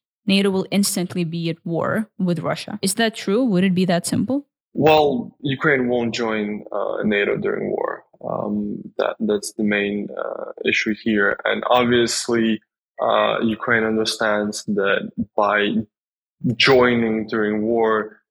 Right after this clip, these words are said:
Speaker 2: it will, uh, threaten nato and, and will probably force nato to join the war as well. So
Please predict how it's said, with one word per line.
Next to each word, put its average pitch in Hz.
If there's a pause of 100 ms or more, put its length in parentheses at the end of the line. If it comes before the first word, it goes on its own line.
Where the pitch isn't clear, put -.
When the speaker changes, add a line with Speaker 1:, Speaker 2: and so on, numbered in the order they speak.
(120)
Speaker 2:
it 117 (120)
will, 107 (300)
uh, 101 (180)
threaten 110
nato 104
and, -
and 107
will 104 (320)
probably 107 (320)
force 104
nato 104
to 104
join 104
the 98
war 98
as -
well. -
So 104